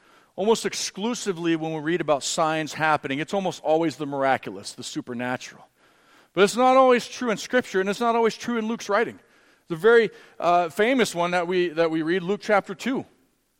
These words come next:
Right? Here's an instance in Scripture of a sign not being a supernatural thing, but being very common. After the, the angels appear to the, the shepherds, they tell them to go to Bethlehem. And what do they say? "This will be a sign to you. You'll see the baby wrapped in swaddling clothes and lying in a manger."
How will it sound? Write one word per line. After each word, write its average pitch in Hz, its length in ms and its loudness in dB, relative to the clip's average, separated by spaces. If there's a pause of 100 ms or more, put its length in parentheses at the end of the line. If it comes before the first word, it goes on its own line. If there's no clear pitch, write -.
(100)
Right? 160 120 -6
Here's 185 180 0
an 208 80 -4
instance 202 340 -8
in 180 60 -8
Scripture 185 380 -2
of 147 40 -4
a 147 40 -8
sign 202 400 2
not 185 180 0
being 185 180 -6
a 156 40 -8
supernatural 175 640 -6
thing, 170 180 -10
but 160 120 -10
being 185 260 -4
very 190 180 2
common. 208 380 -4 (340)
After 170 240 -2
the, 175 260 0
the 156 280 -6
angels 185 340 -2
appear 190 240 0
to 175 100 0
the, 147 140 -4
the 139 160 -8
shepherds, 202 480 0
they 185 80 -2
tell 180 140 -2
them 180 80 -2
to 156 60 -8
go 165 100 0
to 165 80 0
Bethlehem. 196 580 0 (440)
And 170 120 -6
what 214 80 2
do 226 100 -2
they 226 120 4
say? 180 320 0 (180)
"This 190 320 2
will 262 80 -2
be 240 160 0
a 214 60 4
sign 269 560 4
to - 180 -4
you. 175 360 0
You'll 208 140 0
see 247 220 -4
the 233 80 0
baby 208 300 6
wrapped 180 280 4
in 220 60 -6
swaddling 175 560 -2
clothes 151 380 -4
and 175 80 -4
lying 147 240 0
in 185 80 -4
a - 20 -6
manger." 226 320 -8